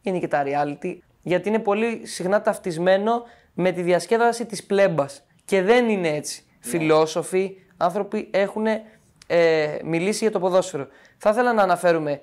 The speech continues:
Speaker 1: και ένα-δυο
Speaker 2: Μιας και το
Speaker 1: quotes.
Speaker 2: πες, ναι.
Speaker 1: Μπράβο.
Speaker 2: Έχω γράψει εγώ, εγώ δεν ξέρω τι έχεις γράψει, δεν μου τα έχεις πει.
Speaker 1: Ωραία, να σου πω για τον Αλμπερ Καμί.
Speaker 2: Α, κι εγώ αυτό έχω γράψει. Εντάξει, είναι πιο κλασικό.
Speaker 1: Ναι.
Speaker 2: Του Καμί, εννοείται.
Speaker 1: Να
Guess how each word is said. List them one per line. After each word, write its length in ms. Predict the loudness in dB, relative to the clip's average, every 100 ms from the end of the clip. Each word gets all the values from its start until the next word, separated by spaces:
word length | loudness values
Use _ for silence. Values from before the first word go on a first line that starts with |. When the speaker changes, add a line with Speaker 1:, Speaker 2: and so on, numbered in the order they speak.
| -6
Speaker 1:
και 100 | -2
ένα-δυο 340 | 0 0 -2 -2
Speaker 2:
Μιας 140 | 0
και 60 | 0
το 100 | 0
Speaker 1:
quotes. 280 | -2 -6 -8
Speaker 2:
πες, 140 | -8
ναι. 100 | -2
Speaker 1:
Μπράβο. 300 | 4 6 4
Speaker 2:
Έχω 160 | 0 -4
γράψει 320 | -2 -4 -4
εγώ, 100 | -4
εγώ 140 | -2 -4
δεν 100 | -4
ξέρω 200 | -4 -4
τι 60 |
έχεις 140 | -8 -8
γράψει, 280 | -8 -8 -12
δεν 120 | -12
μου 60 | -10
τα 80 | -10
έχεις 160 | -12
πει. 180 | -12 -4 4
Speaker 1:
Ωραία, 260 | 6 6
να 80 | 4
σου 100 | 2
πω 80 | 2
για 140 | 2
τον 140 | 2 0
Αλμπερ 240 | 0 2
Καμί. 420 | 2 2 0 -4 -12 _ _ _ -4
Speaker 2:
Α, 260 | 2 2 4
κι 60 |
εγώ 100 | 2
αυτό 160 | 2 4
έχω 100 | 4
γράψει. 320 | 4 0 -2 -10 -16 _
Εντάξει, 240 | -2 0 -2
είναι 80 | -4
πιο 140 | -2
κλασικό. 640 | -2 -2 0 0 -2 -4
Speaker 1:
Ναι. 320 | 2 6 8 6
Speaker 2:
Του 80 | 2
Καμί, 460 | -2 -2 -6 -10 -8
εννοείται. 440 | -4 -2 -2
Speaker 1:
Να 60 | -2